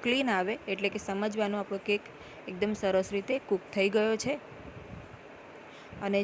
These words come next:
જો નાઇફ ઉપર થોડું મિશ્રણ ચોંટેલું આવે તો આપણે હજી એને ચારથી પાંચ મિનિટ થવા દેવાનું.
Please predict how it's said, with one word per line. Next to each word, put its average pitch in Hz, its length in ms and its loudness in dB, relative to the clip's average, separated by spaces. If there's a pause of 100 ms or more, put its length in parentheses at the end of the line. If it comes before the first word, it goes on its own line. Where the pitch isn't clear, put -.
જો 269 100 4 (880)
નાઇફ 202 280 2
ઉપર 269 200 0 (280)
થોડું 214 360 4
મિશ્રણ 214 380 2
ચોંટેલું 226 460 4
આવે 185 180 2 (380)
તો 226 80 2
આપણે 220 280 4
હજી 240 300 2
એને 226 140 0 (500)
ચારથી 214 380 4
પાંચ 190 180 2 (100)
મિનિટ 269 260 0
થવા 262 260 10
દેવાનું. 185 320 2